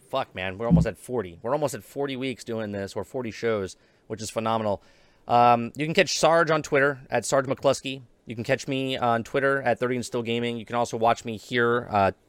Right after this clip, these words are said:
about, in about an hour. Uh, what time is it right now? It is, yeah, a little less than an hour. I'll be live again here on this channel.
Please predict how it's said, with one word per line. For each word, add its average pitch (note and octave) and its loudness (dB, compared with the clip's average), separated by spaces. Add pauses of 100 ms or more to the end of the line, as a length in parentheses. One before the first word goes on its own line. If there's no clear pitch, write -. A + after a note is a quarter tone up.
(340)
about, A2 0 (120)
in A2 -2
about A2 2
an G#2+ -2
hour. F#2+ 0 (420)
Uh, F#2 0
what G2+ -2
time G#2+ 0
is F2+ -4
it F#2 -8
right F2+ 0
now? F2 -6
It F#2+ -2
is, F#2+ -2
yeah, B2 4
a B2+ -4
little C#3+ 4
less C#3+ 10
than C3+ 2
an B2 6
hour. A#2 10
I'll A#2 8
be B2+ 0
live B2 8
again A#2 2
here A#2 4
on A2 4
this A#2 8
channel. A2 4